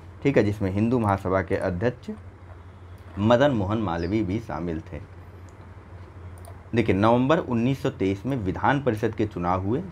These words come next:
सेंट्रल लेजिस्लेटिव असेंबली की एक सौ एक निर्वाचित सीटों में बयालीस में स्वराज पार्टी की जीत हुई। मध्य प्रांत में इनको स्पष्ट बहुमत,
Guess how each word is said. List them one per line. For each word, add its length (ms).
सेंट्रल 340
लेजिस्लेटिव 760
असेंबली 420
की 180
एक 140
सौ 200
एक 240
निर्वाचित 520
सीटों 300
में 240
बयालीस 520
में 80
स्वराज 440
पार्टी 360
की 120
जीत 380
हुई। 180
मध्य 300
प्रांत 320
में 200
इनको 260
स्पष्ट 500
बहुमत, 340